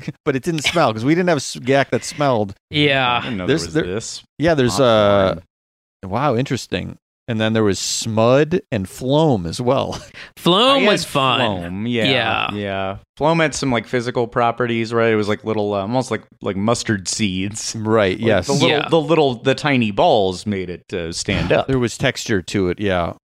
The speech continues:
Speaker 1: Um, so,
Speaker 3: Mm-hmm.
Speaker 1: yeah, I feel like slime and ga-, I don't know. Do kids, do the kids today, are they
Speaker 2: Oh, there was a
Speaker 1: into s-
Speaker 2: big slime trend a couple years ago.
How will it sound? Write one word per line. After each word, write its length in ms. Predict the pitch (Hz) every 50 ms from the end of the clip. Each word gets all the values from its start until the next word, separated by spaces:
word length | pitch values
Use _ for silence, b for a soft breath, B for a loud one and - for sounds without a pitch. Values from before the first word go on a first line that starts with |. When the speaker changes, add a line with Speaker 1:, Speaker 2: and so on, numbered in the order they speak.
| _ -
Speaker 1:
Um, 340 | 110 107 101 95 92 95 85
so, 300 | 90 107 117 110 104 104
Speaker 3:
Mm-hmm. 160 | 131 - - - _ _ _ _ _ _ _ _ _ _ _ _ _
Speaker 1:
yeah, 260 | 127 123 139 131 107
I 40 | 95
feel 180 | - - 156 160
like 140 | 151 123 -
slime 480 | - - - 120 117 120 123 123 123
and 120 | 120 110 98
ga-, 80 | 120 113
I 160 | 92 120 147
don't 120 | 180 202
know. 120 | 214 208 160
Do 160 | 127 131 127
kids, 480 | - - - 165 180 180 170 165 151 -
do 80 | - 160
the 80 | 151 147
kids 280 | - - 208 214 - -
today, 720 | - 180 156 160 151 147 151 156 165 170 175 180 180 - - _ _ _ _ _ _ _ _ _ _ _ _ _ _ _
are 120 | 110 123 131
they 120 | 143 156
Speaker 2:
Oh, 140 | 202 254 240
there 80 | 196 220
was 120 | 214 185
a 20 | 214
Speaker 1:
into 80 | 185
s- 40 | 147
Speaker 2:
big 260 | 202 233 294 320 302
slime 440 | - - - 220 196 175 151 147 143 131
trend 340 | - - 160 143 135 123
a 40 | 120
couple 240 | - - 156 151 143
years 280 | 123 120 160 262 311 240
ago. 320 | 165 123 131 90 67 -